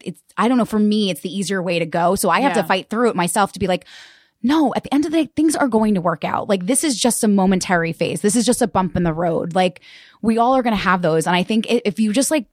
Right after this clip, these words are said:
Speaker 1: look at the bigger picture with stuff, I, I don't know. That's what, that's what helps me at least, just being like,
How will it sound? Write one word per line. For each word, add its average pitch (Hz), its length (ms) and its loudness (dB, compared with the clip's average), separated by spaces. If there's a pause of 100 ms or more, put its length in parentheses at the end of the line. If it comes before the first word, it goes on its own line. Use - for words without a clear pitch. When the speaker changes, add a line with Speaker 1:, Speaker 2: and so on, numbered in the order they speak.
(320)
Speaker 1:
look 202 140 2
at 190 60 0
the 202 60 -2
bigger 185 260 -4
picture 202 360 -6
with 214 160 -6
stuff, 233 340 -2
I, 190 220 0
I - 40 -4
don't 208 80 -2
know. 185 80 0
That's 185 280 -2
what, 220 180 -4
that's 202 240 -2
what 226 80 -4
helps 180 300 -2
me 165 160 0
at - 100 -4
least, 180 320 -2
just - 160 -8
being 160 240 -4
like, 160 340 -4